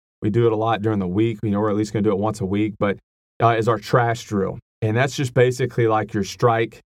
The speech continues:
peek, and, and escape type drill. And the last step of that drill is, is where we trash. We throw the trash out. If you've ever picked up a trash can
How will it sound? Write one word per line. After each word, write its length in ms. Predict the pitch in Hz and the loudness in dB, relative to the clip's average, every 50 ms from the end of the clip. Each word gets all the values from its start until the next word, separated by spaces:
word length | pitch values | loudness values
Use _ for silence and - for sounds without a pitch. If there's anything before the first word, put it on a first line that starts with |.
| _ | _
peek, 300 | - - 123 117 113 104 - _ _ _ _ _ _ _ _ _ - | -2 0 0 0 0 -4 -8 _ _ _ _ _ _ _ _ _ -4
and, 160 | 104 101 101 | -2 -2 0
and 180 | - 104 104 101 | 0 0 -2 -2
escape 400 | 95 - - - 113 110 110 - | -2 -2 2 2 2 2 2 -2
type 240 | - 123 113 110 98 | 0 0 0 0 0
drill. 440 | 92 101 107 110 113 110 113 110 110 - - - 113 | -2 0 2 2 2 2 0 -4 -6 -10 -8 -2 -2
And 160 | 113 107 107 | 0 2 2
the 80 | 110 | 2
last 340 | 104 110 117 117 120 113 - - | 2 2 2 0 0 -2 -4 -6
step 320 | - - 127 123 120 120 | -2 2 2 2 2 2
of 100 | 120 107 | 0 -2
that 200 | 110 107 92 98 | 0 -2 -4 -4
drill 480 | 92 95 110 127 135 127 113 107 107 107 | -4 0 0 2 2 2 2 2 0 -2
is, 420 | - 104 104 104 104 98 95 - | 0 0 0 0 0 -2 -4 -4
is 200 | - 101 92 95 | -4 -2 -2 0
where 100 | 101 101 | 0 0
we 140 | 104 107 104 | 0 -2 -4
trash. 480 | - - - 127 123 104 95 92 - | -4 -2 -2 0 0 -2 -4 -4 -4
We 80 | 110 107 | -4 -2
throw 260 | 104 - 117 117 113 | 0 2 2 4 4
the 60 | 110 | 2
trash 420 | 104 - - 123 110 110 104 - - | -2 -2 0 0 0 0 -2 -4 -4
out. 240 | 98 95 85 82 92 | -4 -4 -4 -6 -8
If 100 | 87 101 | -8 -4
you've 120 | 107 107 | 0 0
ever 100 | 113 101 | 0 0
picked 220 | - - 110 104 | 0 -4 -4 -2
up 100 | 120 107 | -2 -2
a 80 | 98 95 | -2 -4
trash 360 | - - 113 110 110 107 - | -4 -2 -2 -2 -2 -2 -4
can 380 | - 117 113 110 110 110 104 | -4 -4 -2 -2 -2 -4 -6